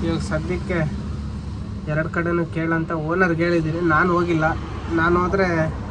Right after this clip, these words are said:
"ಯಾಕೆ ಆ ಕಡೆ ಹೋಗಿದ್ಯಾ?" ಅಂತ ಕೇಳ್ತಾನೆ. ಅದಕ್ಕೆ ಅಲ್ಲಿ ಟೀ ಕುಡಿಯೋಕೆ ಸಮೇತನೂ ಹೋಗಿಲ್ಲ. ಇನ್ನು ಇಲ್ಲೇ ನಿಲ್ಸ್ಕೊಂಡಿದ್ದೀನಿ, ಮಾಮೂಲಿ ನಿಲ್ಸೋ ಜಾಗದಾಗೇನೆ. ನಾನು ಆ ಕಡೆ ನಿಲ್ಲಿಸ್ತಿದ್ದೆ, ಆ ಕಡೆ ಕಂಟೈನರ್ ಐತೆ, ಅದ್ರ ಪಕ್ಕನೇ ನಿಲ್ಸಿದ್ದೀನಿ ಸರ್ವಿಸ್ ರೋಡ್ನಾಗೆ.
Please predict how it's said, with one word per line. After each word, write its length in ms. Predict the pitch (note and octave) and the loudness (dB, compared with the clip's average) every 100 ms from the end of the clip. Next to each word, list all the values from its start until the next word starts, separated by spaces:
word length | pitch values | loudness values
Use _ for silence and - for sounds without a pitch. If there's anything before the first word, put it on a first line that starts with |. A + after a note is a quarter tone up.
| - - D#3+ | -8 -6 -2
"ಯಾಕೆ 280 | D#3 - | -2 0
ಆ 100 | E3 | 0
ಕಡೆ 200 | E3 F3+ | 0 0
ಹೋಗಿದ್ಯಾ?" 440 | F3 E3+ E3 E3 D#3 | 2 2 2 0 0
ಅಂತ 140 | D3+ | -2
ಕೇಳ್ತಾನೆ. 520 | D#3 E3 D#3+ D#3+ D#3 F3 - - - - - - - - - - - - - - - - C#3 | -2 -2 0 0 0 -2 -4 -8 -8 -8 -10 -10 -10 -10 -10 -8 -8 -8 -8 -10 -10 -8 -4
ಅದಕ್ಕೆ 300 | D3 E3 E3+ | -2 -2 -2
ಅಲ್ಲಿ 200 | D#3 C#3+ | -2 -2
ಟೀ 120 | D#3+ | -4
ಕುಡಿಯೋಕೆ 360 | - E3 D#3+ - | -2 -2 -2 0
ಸಮೇತನೂ 420 | D#3 D#3 D#3 D3+ | 0 0 0 0
ಹೋಗಿಲ್ಲ. 380 | D3 D3+ D3 D#3 F3+ - - - - - - - | 0 0 0 0 -2 -6 -8 -8 -8 -10 -10 -4
ಇನ್ನು 160 | E3 F3 | -2 0
ಇಲ್ಲೇ 280 | D#3+ E3 F3+ | 0 0 2
ನಿಲ್ಸ್ಕೊಂಡಿದ್ದೀನಿ, 720 | E3+ E3+ - F3 E3 D#3+ D3 | 0 -2 -2 -2 0 0 2
ಮಾಮೂಲಿ 400 | C#3+ D#3 D#3+ D#3+ | 2 2 2 0
ನಿಲ್ಸೋ 320 | D3+ D3+ D#3 | -2 -2 -2
ಜಾಗದಾಗೇನೆ. 680 | D3 D3 D3+ D3+ C#3+ D#3 F3 - - - - - - - - - | 0 0 0 0 0 -2 -4 -8 -12 -12 -12 -12 -12 -12 -10 0
ನಾನು 200 | F3 D#3 | 4 4
ಆ 100 | D#3 | 4
ಕಡೆ 260 | - F#3+ | 4 2
ನಿಲ್ಲಿಸ್ತಿದ್ದೆ, 520 | F#3 F3+ E3+ F#3 E3+ G3 | 2 0 -2 -4 0 4
ಆ 160 | E3+ | 4
ಕಡೆ 260 | D#3 F3+ F#3 | 2 0 0
ಕಂಟೈನರ್ 600 | F#3 E3+ F3+ F3+ F#3+ F3 | 0 0 2 2 2 0
ಐತೆ, 200 | E3+ F#3 F#3 - | -2 -2 -2 -4
ಅದ್ರ 160 | F3 E3+ | -4 -2
ಪಕ್ಕನೇ 480 | E3 D#3+ - F3+ F3+ | 0 -2 0 0 2
ನಿಲ್ಸಿದ್ದೀನಿ 480 | E3 E3 D#3+ D#3+ D#3 | 0 0 -2 -4 -2
ಸರ್ವಿಸ್ 300 | D#3 D#3+ E3 | -2 -2 -2
ರೋಡ್ನಾಗೆ. 420 | D#3+ D3+ D3 | -2 -2 -2